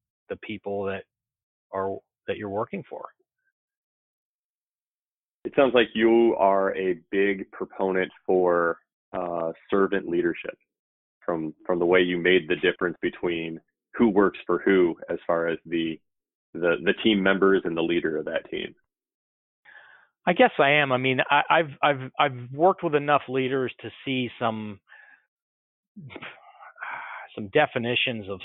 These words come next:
Speaker 1: servant leadership that, that give me the heebie-jeebies a little bit sometimes.
Speaker 2: <laughs> Okay.
Speaker 1: Uh, but yeah, from the, from a pure perspective, yes.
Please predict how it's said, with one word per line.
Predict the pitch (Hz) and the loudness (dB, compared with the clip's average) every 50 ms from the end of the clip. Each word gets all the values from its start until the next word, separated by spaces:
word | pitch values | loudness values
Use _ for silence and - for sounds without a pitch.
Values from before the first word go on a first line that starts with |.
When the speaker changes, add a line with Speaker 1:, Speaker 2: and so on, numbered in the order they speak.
| - | -4
Speaker 1:
servant | - 123 120 113 110 - - | -2 -2 -2 -2 -4 -6 -6
leadership | 110 110 113 113 113 101 - - 110 104 98 - _ | -6 -4 -4 -4 -4 -4 -4 -4 -4 -6 -6 -8 _
that, | - 98 98 95 - _ _ _ _ _ _ _ _ _ _ _ _ _ _ 175 151 _ 127 | -6 -4 -4 -6 -6 _ _ _ _ _ _ _ _ _ _ _ _ _ _ _ _ _ -10
that | 98 90 - - _ _ _ _ _ _ _ _ - | -10 -10 -10 -12 _ _ _ _ _ _ _ _ -4
give | 120 117 107 | -4 -2 -2
me | 117 113 104 | -4 -6 -6
the | 95 95 92 92 90 85 - - - | -6 -6 -8 -8 -10 -14 -16 -12 -12
heebie-jeebies | 123 107 98 98 92 92 104 107 107 117 113 113 120 | -10 -10 -10 -12 -12 -10 -10 -8 -8 -8 -8 -8 -6
a | |
little | 117 120 127 127 | -6 -4 -2 -2
bit | 127 127 131 131 - - | 2 2 2 2 2 0
sometimes. | - 131 131 127 - 147 143 147 151 147 135 - _ - - - - | -4 -6 -4 0 2 2 2 2 0 -4 -8 -14 _ -20 -16 -8 -6
Speaker 2:
<laughs> | - - - - - - - - - - | -6 -4 -6 -8 -14 -16 -16 -10 -2 2
Okay. | 120 120 117 | 4 6 8
Speaker 1:
Uh, | 113 113 113 110 110 104 | 8 8 6 6 4 4
but | 101 117 123 - - _ _ - | 2 0 -2 -2 -4 _ _ -14
yeah, | - 147 131 139 151 143 135 127 117 - - | -8 0 2 4 6 6 6 4 2 0 -4
from | 143 139 131 | -6 -4 -2
the, | 123 117 117 107 - - | -2 -2 -2 -4 -6 -10
from | 143 131 | -6 -6
a | 120 107 | -6 -6
pure | - - 165 165 160 156 | -2 2 4 4 4 4
perspective, | - - 117 - - - 127 117 110 - - 113 110 107 104 107 - - _ _ _ _ _ _ _ _ _ _ _ _ _ _ - | 2 -4 -12 -8 -2 0 0 0 0 -2 -4 -4 -4 -4 -6 -8 -14 -20 _ _ _ _ _ _ _ _ _ _ _ _ _ _ 0
yes. | 120 131 127 107 95 | 2 4 4 4 2